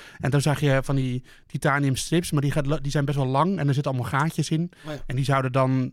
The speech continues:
Speaker 1: dat zou een, een deel van de v-, ervoor zorgen dat die vloer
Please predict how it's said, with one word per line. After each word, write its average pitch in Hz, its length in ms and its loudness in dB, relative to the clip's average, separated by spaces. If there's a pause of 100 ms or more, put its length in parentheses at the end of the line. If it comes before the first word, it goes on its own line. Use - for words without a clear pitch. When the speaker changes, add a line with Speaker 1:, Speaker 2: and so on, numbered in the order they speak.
Speaker 1:
dat 139 160 -2
zou 135 200 2
een, 135 100 -2
een 139 100 -2
deel 135 220 2
van 135 240 0
de 139 180 -8
v-, - 220 -14
ervoor 127 200 0
zorgen 135 240 0
dat 131 100 0
die 123 120 -2
vloer 139 320 0